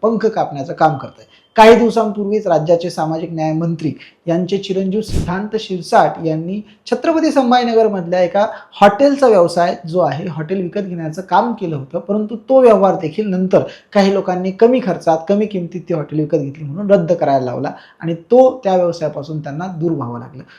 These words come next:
त्याच्यानंतर जर पाहिलं तर केंद्रीय राज्यमंत्री असलेल्या मुरलीधर मोहोळ यांना सुद्धा जैन बोर्डिंगचा व्यवसाय जो आहे, तो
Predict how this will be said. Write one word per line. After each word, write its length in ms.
त्याच्यानंतर 760
जर 140
पाहिलं 440
तर 120
केंद्रीय 520
राज्यमंत्री 580
असलेल्या 320
मुरलीधर 420
मोहोळ 280
यांना 240
सुद्धा 320
जैन 320
बोर्डिंगचा 420
व्यवसाय 380
जो 100
आहे, 260
तो 160